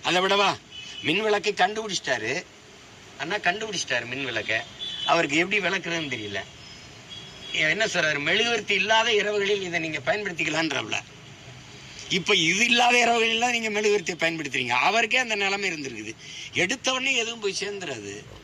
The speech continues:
கிரகாம்பெல் தொலைத்தொடர்பு கருவி,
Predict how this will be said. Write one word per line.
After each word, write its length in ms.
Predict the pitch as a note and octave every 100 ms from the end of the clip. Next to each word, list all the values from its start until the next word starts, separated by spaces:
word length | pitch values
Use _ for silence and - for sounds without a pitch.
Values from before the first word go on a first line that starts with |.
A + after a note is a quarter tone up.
| - - - - -
கிரகாம்பெல் 500 | D3+ G3 G#3 G#3 G3+ F#3+ F3+ - - -
தொலைத்தொடர்பு 500 | G3 G3+ G3 F#3+ E3+
கருவி, 480 | E3+ E3+ E3+ E3